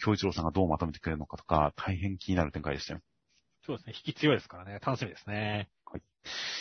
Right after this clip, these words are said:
Speaker 1: では続きましてが、センターカラーです。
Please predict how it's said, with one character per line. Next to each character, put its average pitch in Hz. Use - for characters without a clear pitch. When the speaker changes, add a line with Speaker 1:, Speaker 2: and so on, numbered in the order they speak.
Speaker 1:
で -
は 92
続 113
き 120
ま 117
し -
て 104
が、 120
セ 123
ン 120
タ 107
ー -
カ 110
ラ 92
ー -
で 85
す。 -